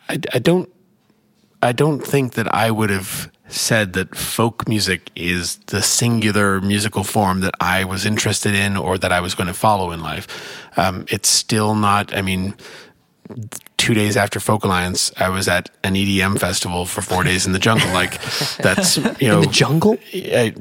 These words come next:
Speaker 1: yeah, on, so it's, it's, my, my musical interests are all over the map. There is something about the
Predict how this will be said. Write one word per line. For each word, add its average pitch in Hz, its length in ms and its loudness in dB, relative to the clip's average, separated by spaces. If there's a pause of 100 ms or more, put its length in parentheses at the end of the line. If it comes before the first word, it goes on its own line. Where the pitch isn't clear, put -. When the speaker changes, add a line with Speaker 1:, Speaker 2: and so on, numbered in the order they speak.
(120)
Speaker 1:
yeah, 123 180 2 (120)
on, 104 400 2 (880)
so 139 240 4
it's, - 400 0 (880)
it's, - 680 2 (720)
my, 135 580 2
my 123 300 2
musical 127 360 4
interests 117 360 2
are 104 80 2
all 110 160 2
over 92 120 -4
the 90 80 -6
map. 95 460 -2 (640)
There 110 260 4
is 117 160 4
something 113 640 0 (120)
about 104 340 0
the 101 320 -2